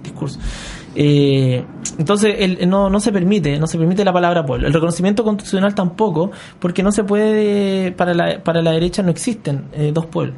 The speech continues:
dentro, dentro de uno. Eso no, es inexistente en la sociedad china. Entonces hay una mirada, eh, súper tradicional, súper colonial todavía, o tal vez del siglo diecinueve. Eh, entonces yo creo que los derechos políticos lo-,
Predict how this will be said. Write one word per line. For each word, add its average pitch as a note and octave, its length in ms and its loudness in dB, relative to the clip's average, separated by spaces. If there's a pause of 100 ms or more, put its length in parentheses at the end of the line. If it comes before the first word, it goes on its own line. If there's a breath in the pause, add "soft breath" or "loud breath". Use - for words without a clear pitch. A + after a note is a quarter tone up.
(100)
dentro, C#3 680 -4
dentro C#3+ 280 -2
de B2 60 -2
uno. B2 140 -6
Eso D3 220 -4
no, D3 120 -4
es D3 60 -2
inexistente D#3 600 -2
en E3+ 60 -4
la E3 60 -4
sociedad E3 320 -4
china. D3+ 120 -4
Entonces E3+ 260 -2
hay F3+ 140 2
una F#3 120 2
mirada, F3 540 0 (400 loud breath)
eh, C#3+ 200 0
súper E3+ 240 0
tradicional, D3 500 -2
súper D3+ 240 -2
colonial C#3+ 360 -4
todavía, C3+ 340 -8 (240)
o C3+ 340 -2
tal C#3+ 160 0
vez D3+ 120 0
del C#3+ 100 -4
siglo D3 200 -4
diecinueve. C3+ 440 -4 (580 loud breath)
Eh, C3+ 480 4
entonces G3+ 280 0
yo G#3 80 2
creo G#3+ 120 4
que G#3 120 0
los F#3+ 100 2
derechos F3 280 0
políticos G3 420 -2
lo-, F#3 140 -6